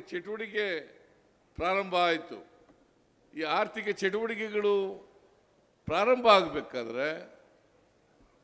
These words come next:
ಗ್ಯಾರಂಟಿ ಯೋಜನೆಗಳು ಕಾರಣ ಅಂತಕ್ಕಂಥ ಮಾತನ್ನ ಹೇಳಲಿಕ್ಕೆ ಬಯಸ್ತಾ ಇದ್ದೇನೆ.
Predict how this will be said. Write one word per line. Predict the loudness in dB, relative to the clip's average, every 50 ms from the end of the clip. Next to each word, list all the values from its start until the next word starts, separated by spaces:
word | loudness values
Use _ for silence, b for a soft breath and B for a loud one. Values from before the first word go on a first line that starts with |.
| _ _ _ _ _ _ _ _ _ _ _ _ _ _ _ _ _ _ _ _ _ _ _ _ _ _ _ _ _ _ _ _ -20 -20 _ _ _ _ _
ಗ್ಯಾರಂಟಿ | -2 0 2 2 0 0 -2 -4 -4 -2
ಯೋಜನೆಗಳು | -2 -2 -2 -2 -4 -6 -4 -4 -4 -4 -4 -6 -6
ಕಾರಣ | -10 -8 -4 -2 -2 0 -2 -2 -2 -2 0 0 0 0 0 -2 -6 -8 -12 -16 -20 -20 -20 _ _ _ _ _ -14
ಅಂತಕ್ಕಂಥ | -14 -14 -10 -10 -10 -10 -10 -12 -10 -10
ಮಾತನ್ನ | -10 -10 -8 -8 -8 -8 -10 -12 -12 -10 -10
ಹೇಳಲಿಕ್ಕೆ | -8 -8 -8 -8 -8 -8 -10 -10 -10 -12 -14
ಬಯಸ್ತಾ | -12 -10 -10 -10 -10 -12 -14 -16 -14 -14
ಇದ್ದೇನೆ. | -14 -14 -14 -18 -20 -20 -20 -20 -20